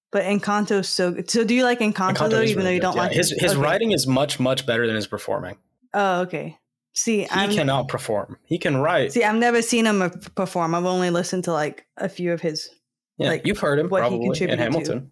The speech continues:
Speaker 1: Pro-, uh, okay, yeah, yeah, you're right, you're right. I'm thinking, like, when I say Hamilton, I'm thinking, like, lyric,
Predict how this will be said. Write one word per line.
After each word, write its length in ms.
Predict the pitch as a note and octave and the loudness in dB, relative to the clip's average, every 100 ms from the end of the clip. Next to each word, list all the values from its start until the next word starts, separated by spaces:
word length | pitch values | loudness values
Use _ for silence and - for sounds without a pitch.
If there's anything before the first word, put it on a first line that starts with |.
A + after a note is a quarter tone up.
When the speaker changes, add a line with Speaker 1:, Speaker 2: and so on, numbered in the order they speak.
| - | -6
Speaker 1:
Pro-, 180 | A3 G3+ _ _ _ | -6 -6 _ _ _
uh, 480 | - A#3+ A#3+ A3+ G#3+ | 0 2 4 4 2
okay, 220 | G#3+ G3+ F#3+ | 2 2 0
yeah, 80 | - | 0
yeah, 120 | G3 | -2
you're 200 | G3 G#3+ | 0 2
right, 160 | E3+ D#3 | 0 0
you're 120 | D#3+ | 0
right. 140 | D#3+ | 0
I'm 180 | - A#3 | 0 0
thinking, 340 | B3 B3+ A3+ G3+ | 2 0 0 0
like, 300 | E3+ E3+ - _ _ _ | 0 -2 -10 _ _ _
when 180 | - A#3 | -2 2
I 120 | A#3 | 2
say 200 | B3+ B3 | 2 2
Hamilton, 400 | G#3+ G3 G3+ A#3 - | 4 2 2 0 2
I'm 140 | G3 | 0
thinking, 340 | A3 G#3+ A3 | 0 0 2
like, 200 | G3 E3 | 2 0
lyric, 360 | F3 E3+ F3 | 0 2 2